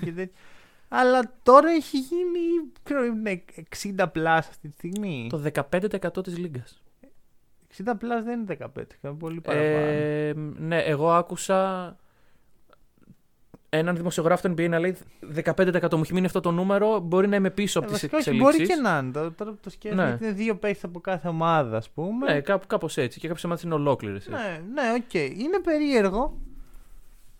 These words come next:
Speaker 1: Προσωπικά, ε, για να ξεκινήσω λίγο τη συζήτηση με αυτό, θεωρώ ότι η Λίγκα φέρει ευθύνη.
Speaker 2: Εντάξει, ναι,
Speaker 1: Ωραία.
Speaker 2: οκ.
Speaker 1: Αυτή τη στιγμή, αρχικά, οι περισσότεροι γκρινιάζουν, λένε,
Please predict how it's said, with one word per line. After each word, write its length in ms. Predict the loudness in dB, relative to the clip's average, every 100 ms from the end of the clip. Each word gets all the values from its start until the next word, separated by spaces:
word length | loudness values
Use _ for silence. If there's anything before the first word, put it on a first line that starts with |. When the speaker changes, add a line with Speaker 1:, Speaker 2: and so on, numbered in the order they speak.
| -8
Speaker 1:
Προσωπικά, 1080 | -2 -2 -2 -6 -8 -2 2 4 2 -2 -14 -20 -20 -14 -8
ε, 240 | -6 -6
για 200 | -6 -6
να 100 | -6
ξεκινήσω 640 | -6 -10 -6 -6 -4 -4
λίγο 300 | -4 -2 -4
τη 100 | -4
συζήτηση 400 | -10 -10 -10 -8
με 100 | -8
αυτό, 460 | -8 -8 -6 -6 -6 -6
θεωρώ 280 | -4 -2 -2
ότι 220 | -4 -8
η 400 | -8 -6 -6 -6
Λίγκα 300 | -6 -2 -2
φέρει 240 | -2 0
ευθύνη. 480 | 0 0 -2 -2 -6 -14 -20 -20 -20 -20 -20 -20 -20
Speaker 2:
Εντάξει, 280 | -14 -12 -8
ναι, 100 | -4 -2
Speaker 1:
Ωραία. 140 | 0
Speaker 2:
οκ. 460 | -2 -4 -6 -4 2
Speaker 1:
Αυτή 180 | 2 2
τη 60 |
στιγμή, 220 | -2 -2
αρχικά, 440 | -2 -2 0 0 -2
οι 60 | -6
περισσότεροι 640 | -6 -4 -4 -4 -6 -8 -10
γκρινιάζουν, 560 | -10 -6 -4 -4 -6
λένε, 400 | -8 -8 -8 -8